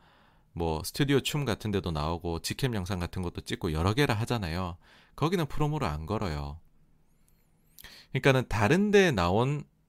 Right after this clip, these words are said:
것에, 어, 그 조회수가 저는 지금은 중요하다고 생각을 해요. 그러니까는 더 이상은요, 그 뮤직비디오에 그 뭐 타이틀곡이나 후속곡 이런 건 보지 마시고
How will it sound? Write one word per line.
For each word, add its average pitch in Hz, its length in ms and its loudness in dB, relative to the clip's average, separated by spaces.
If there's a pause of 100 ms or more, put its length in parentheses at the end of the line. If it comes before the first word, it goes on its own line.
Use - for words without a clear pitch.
(340)
것에, 143 560 4 (1200)
어, 92 560 2 (280)
그 90 680 0
조회수가 127 800 6
저는 90 320 -2
지금은 87 300 -4
중요하다고 82 520 -4
생각을 82 420 -10
해요. 73 200 -8 (1120)
그러니까는 87 680 -2
더 98 160 4
이상은요, 120 640 2
그 98 60 -4
뮤직비디오에 92 1120 -2 (600)
그 82 380 -6 (380)
뭐 78 160 -8
타이틀곡이나 143 600 2
후속곡 101 500 -2
이런 113 180 0
건 110 120 -2
보지 90 200 -4
마시고 82 640 -6